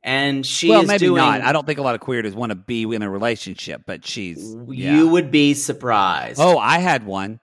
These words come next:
Speaker 2: She,
Speaker 1: I know.
Speaker 2: she
Speaker 1: But tha-,
Speaker 2: was
Speaker 1: but
Speaker 2: with,
Speaker 1: that's
Speaker 2: she held
Speaker 1: what
Speaker 2: me down for ten years, and then she got a, a, dated a straight man, dropped me like a hot potato.
Speaker 1: But especially ones in their twenties, because Caroline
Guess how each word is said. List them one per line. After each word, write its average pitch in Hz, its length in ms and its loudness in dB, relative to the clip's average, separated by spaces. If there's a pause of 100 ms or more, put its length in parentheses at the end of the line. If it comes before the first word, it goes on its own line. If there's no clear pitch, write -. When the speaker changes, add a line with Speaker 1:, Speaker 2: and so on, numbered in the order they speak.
(160)
Speaker 2:
She, - 280 -10
Speaker 1:
I 131 140 2
know. 151 320 -4 (360)
Speaker 2:
she - 160 -4
Speaker 1:
But 151 40 2 (200)
tha-, 156 40 4
Speaker 2:
was 123 140 0
Speaker 1:
but 160 100 2
Speaker 2:
with, 147 80 -2
Speaker 1:
that's 165 260 4
Speaker 2:
she 202 200 -2
held 165 180 6
Speaker 1:
what 165 60 -6
Speaker 2:
me 180 120 -4
down 160 300 0
for 120 140 -10
ten 170 280 -8
years, 180 180 -8
and 139 120 -8
then 156 120 -8
she 160 160 -12
got 139 180 -2
a, 107 180 -4 (280)
a, 120 180 -6 (160)
dated 135 380 -4
a 107 40 -12
straight 147 380 -6
man, 175 340 -6
dropped 139 300 -2
me 165 300 -10
like 139 180 -6
a 104 100 -6
hot 120 240 -2
potato. 101 540 -6
Speaker 1:
But - 320 -2
especially 185 720 -4
ones 139 420 -6
in 147 80 -4
their 123 120 -2
twenties, 120 500 -8
because 143 240 -12
Caroline 196 580 -10